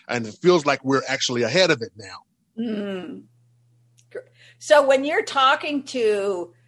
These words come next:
Speaker 2: your clients and talking about thinking about the future, focusing on the future, being able to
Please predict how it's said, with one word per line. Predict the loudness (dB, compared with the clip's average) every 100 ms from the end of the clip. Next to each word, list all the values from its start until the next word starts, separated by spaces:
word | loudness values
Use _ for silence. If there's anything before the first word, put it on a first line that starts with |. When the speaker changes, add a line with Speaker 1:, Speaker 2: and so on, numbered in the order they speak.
| _
Speaker 2:
your | -2 4 4 2
clients | -2 0 2 2 0 -6 -12 -20 -20 _ _
and | -12 -10
talking | 0 2 2 -2 -6
about | -2 -2 -2 -10 _ -20 _ _
thinking | -2 0 0 -2 0 0
about | 0 0 0 -2 -4
the |
future, | -12 -12 -8 -8 -6 -8 -8 -10 _ _ _
focusing | -2 2 2 0 -2 -6 -2
on | -2 -2
the | -4
future, | -8 -10 -8 -8
being | -8 -8 -6
able | -4 -4 -4
to | -6